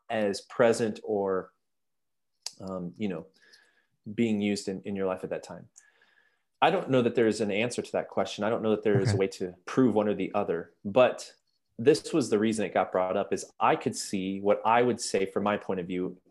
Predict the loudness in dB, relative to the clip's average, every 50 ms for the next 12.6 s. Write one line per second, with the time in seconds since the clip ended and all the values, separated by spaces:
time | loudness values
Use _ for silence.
0 | _ _ 0 2 4 4 2 2 0 0 -2 -2 -2 0 0 -2 -2 -4 -8 -6
1 | -4 -2 -2 -2 -4 -8 -6 0 4 4 4 4 2 0 -6 -8 -6 -6 -6 -6
2 | -6 -6 0 0 2 2 2 0 -2 -4 -4 -2 -2 0 0 -2 -4 -10 -12 -14
3 | -16 -16 -18 _ _ _ _ _ _ _ _ _ _ _ 0 2 2 4 4 6
4 | 6 6 6 6 2 -2 -8 -12 _ _ 2 2 2 2 0 -2 -2 0 0 0
5 | -2 -4 -4 -2 -2 -2 -2 -2 0 2 4 4 2 0 -2 -4 -6 -6 -6 -8
6 | -12 _ _ _ _ _ _ _ _ _ _ _ _ _ _ _ _ _ _ _
7 | _ _ _ _ _ _ _ _ _ _ 0 0 0 0 -2 -10 -4 2 4 4
8 | 6 6 4 4 2 0 -4 -10 -6 -2 -2 -2 -2 -2 -2 0 0 0 0 -2
9 | -4 0 2 4 4 4 4 0 -2 -6 -10 -10 -12 _ _ _ _ _ _ _
10 | _ _ _ -4 -4 0 2 4 6 6 8 8 8 6 6 4 2 0 -4 -4
11 | -4 -2 -2 -2 0 0 2 2 4 4 2 2 2 2 2 2 2 0 0 -4
12 | -6 -6 -2 0 0 2 2 -2 -4 -6 _